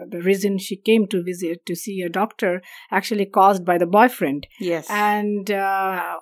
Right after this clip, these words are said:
Speaker 1: on top of that, um, she is pregnant.
Speaker 2: Yes.
Speaker 1: And, uh, she, so it's, and the, uh, when that doctor, uh, wanted to have discussion with, uh, the parents, because it's a serious issue, like, uh, the shoulder dislocation, but the,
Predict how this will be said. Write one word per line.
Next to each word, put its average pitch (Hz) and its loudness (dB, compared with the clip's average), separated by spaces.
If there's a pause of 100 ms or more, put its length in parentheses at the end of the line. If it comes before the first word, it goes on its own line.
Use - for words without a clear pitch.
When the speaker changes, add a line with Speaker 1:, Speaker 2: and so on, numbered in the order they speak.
Speaker 1:
on 196 -6
top 240 6
of 226 8
that, 180 4 (100)
um, 170 -8 (520)
she 233 0
is 190 2
pregnant. 226 4 (200)
Speaker 2:
Yes. 175 -8
Speaker 1:
And, 220 4
uh, 214 0
she, 233 -8
so 262 0
it's, 254 -2
and 247 4
the, 214 2 (160)
uh, 185 -8
when 233 0 (300)
that 190 -8 (280)
doctor, 233 0 (480)
uh, 214 0
wanted 208 0
to 220 -2
have 180 -2
discussion 196 -4
with, 185 -4 (140)
uh, 175 -6
the 165 -10 (100)
parents, 240 6
because 196 -2
it's 196 -6
a - -10
serious 294 4
issue, 254 2
like, 175 2
uh, 185 -2
the 180 -4 (140)
shoulder 220 -4
dislocation, 185 -6
but 180 -4
the, 175 -8